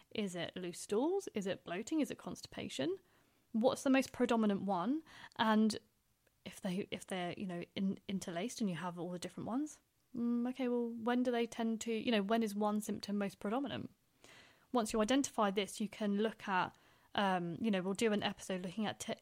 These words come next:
techniques specifically for each one. So we've got episodes on how to manage bloating. We'll look at ones in terms of, like, how to manage indigestion, um, constipation, loose stools, that kind of stuff. But just get to know your symptoms and how they're specific to you, because your I B S journey and symptoms will be completely different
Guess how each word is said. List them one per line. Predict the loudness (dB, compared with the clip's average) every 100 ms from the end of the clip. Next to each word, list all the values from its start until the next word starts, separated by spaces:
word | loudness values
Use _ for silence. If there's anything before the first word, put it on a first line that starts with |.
| -6
techniques | -2 -2 -2
specifically | -4 -6 -4 -6 -6 -10 -10
for | -2 -2 -2
each | -6 -6
one. | -2 -2 -4
So | -8
we've | -8
got | -4 -4
episodes | -6 -6 -6 -6
on | -8
how | -8 -10
to | -6
manage | -6 -4
bloating. | 2 2 2 -6
We'll | -6
look | -6 -8
at | -6
ones | -4 -4 -6
in |
terms | -6 -4 -6 -4
of, |
like, | -6 -6
how | -8
to | -6
manage | -6 -6 -4
indigestion, | -4 0 -2 -2 -6 -8 -8 -12 -20 -16 -6
um, | -4 -2 -6
constipation, | -4 -6 -4 -4 -4 -4
loose | -6 -4
stools, | -4 -2
that | -6
kind | -6 -10
of |
stuff. | -6 -8 -8 -14 -20 -10
But | -2
just | 0 0
get | 0 0
to | 2
know | 2
your | 4 2 2
symptoms | -2 -4 -4 -4
and | -4
how | -2
they're | -2 -4
specific | -8 -8 -8 -12 -12
to | -6
you, | 0 0
because | -2 -2 -2
your | 2 2 4
I | 0
B | 0
S | -6 -6
journey | -4 -2 -4 -4
and | -4 -6
symptoms | -6 -8 -6 -8
will | -6
be | -6
completely | -6 -2 -2 -2
different | -4 -6 -6 -6